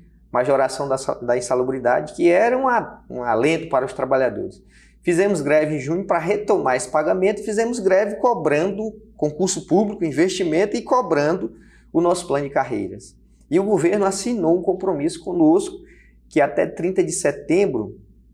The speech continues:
estaria concluído esse novo plano de carreira para os nossos trabalhadores em saúde,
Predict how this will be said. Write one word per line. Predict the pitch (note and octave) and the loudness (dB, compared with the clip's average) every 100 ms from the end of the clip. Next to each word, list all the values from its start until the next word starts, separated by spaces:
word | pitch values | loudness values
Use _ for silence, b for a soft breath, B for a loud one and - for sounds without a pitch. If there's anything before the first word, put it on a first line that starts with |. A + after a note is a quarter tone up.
| _ _ _ | _ _ _
estaria | - - D3+ C#3 D3 D3+ | -14 -4 0 2 4 2
concluído | D3+ A#3 A#3 G3+ E3 D#3+ D3+ | 2 -2 0 2 2 4 0
esse | D3 C3 | -2 -6
novo | B2+ D#3 C3+ | -2 -2 -2
plano | - C3 C#3 | -4 -2 -2
de | A#2+ | -4
carreira | G#2 G2+ A2+ A2 | -4 -2 -2 -4
para | G2+ G2+ | -4 -6
os | G#2+ | -4
nossos | G2+ G2 - | -8 -10 -8
trabalhadores | G2 G2+ G2 G#2 A2+ | -4 -2 -2 -4 -6
em | C#3 | -6
saúde, | - F3 F3+ G#3 - | -2 2 2 -2 -10